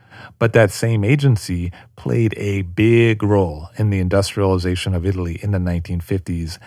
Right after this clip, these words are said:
and the nineteen sixties after the war, using government money to bankroll the national steel industry, as well as the development of the national telephone network and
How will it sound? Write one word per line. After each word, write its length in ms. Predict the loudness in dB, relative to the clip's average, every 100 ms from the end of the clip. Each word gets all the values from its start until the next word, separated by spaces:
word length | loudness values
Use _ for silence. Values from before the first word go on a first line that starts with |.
| -6
and 120 | -2
the 60 | 0
nineteen 460 | -2 -4 -4 -6
sixties 560 | -6 -4 -6 -4 -6 -4
after 240 | -4 -6
the 80 | -6
war, 440 | 0 4 6 4 0 -8 -16 0
using 460 | 4 6 6 4
government 480 | 4 2 2 0 0
money 260 | -2 -2 -4
to 160 | -4
bankroll 500 | -6 -2 -2 0 -2
the 120 | -2
national 440 | -2 -2 -4 -4 -6
steel 440 | -6 -2 2 4
industry, 600 | 2 0 -4 -6 -4 -4 -6 _ _ _ _ _
as 200 | -2 0
well 220 | 2 4
as 140 | 4 2
the 180 | -2
development 580 | 0 0 2 2 0 -2 -2
of 100 | -4
the 100 | -2
national 460 | -2 -2 -4 -4
telephone 500 | -2 0 0 2 2
network 460 | 2 0 2 0 -2 _ _ _ _ _ _
and 460 | 2 4 4 0 -4